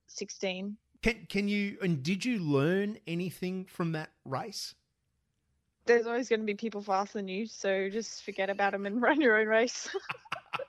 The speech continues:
Speaker 2: Hey, it's a good lesson to learn at sixteen, isn't it? <laughs>
Speaker 1: Yeah, exactly. <laughs> Thrown
Speaker 2: What
Speaker 1: in the deep end, that's for sure.
Speaker 2: Hey, listen, I, I'm so glad you're back on track and things are going, what, what's, uh,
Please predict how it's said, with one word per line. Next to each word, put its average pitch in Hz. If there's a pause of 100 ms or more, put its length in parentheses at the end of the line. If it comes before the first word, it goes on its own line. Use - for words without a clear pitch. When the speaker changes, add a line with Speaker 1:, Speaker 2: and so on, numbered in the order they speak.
(320)
Speaker 2:
Hey, 139
it's -
a 139
good 143
lesson 135
to 113
learn 127
at 104
sixteen, 131
isn't 127
it? -
<laughs> -
Speaker 1:
Yeah, 220
exactly. 220 (600)
<laughs> -
Thrown 254
Speaker 2:
What 254
Speaker 1:
in 247
the 226
deep 214
end, 180
that's 202
for 208
sure. 180 (520)
Speaker 2:
Hey, 180
listen, 175
I, 180
I'm 170
so 190
glad 165
you're 156
back 151
on 143
track 131
and 123
things 139
are 135
going, 131
what, 165
what's, 175
uh, 160